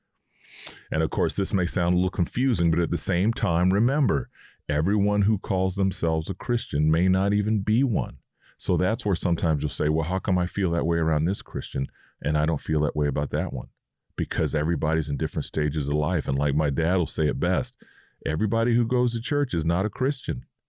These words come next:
And there's gonna come that day where it's like, "Lord, Lord, I prophesied in your name. I did this in your name."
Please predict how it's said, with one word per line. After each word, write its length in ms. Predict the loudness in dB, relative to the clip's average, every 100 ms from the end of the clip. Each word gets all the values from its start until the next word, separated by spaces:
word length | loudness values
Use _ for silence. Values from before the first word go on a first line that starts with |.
| _ -2
And 140 | 0
there's 160 | 0 0
gonna 200 | -2 -2
come 260 | 0 2
that 200 | 2 0
day 200 | 0 2
where 100 | 2
it's 120 | 0
like, 120 | 0 0
"Lord, 360 | 0 0 2
Lord, 380 | 2 2 2 0 -6 -20 _
I 120 | -6
prophesied 580 | -4 -2 -2 -2 0 0
in 80 | 2
your 120 | 2
name. 280 | 2 2 0
I 100 | 0
did 220 | 0 0
this 220 | 0 0
in 80 | 0
your 100 | 0
name." 320 | 2 0 -2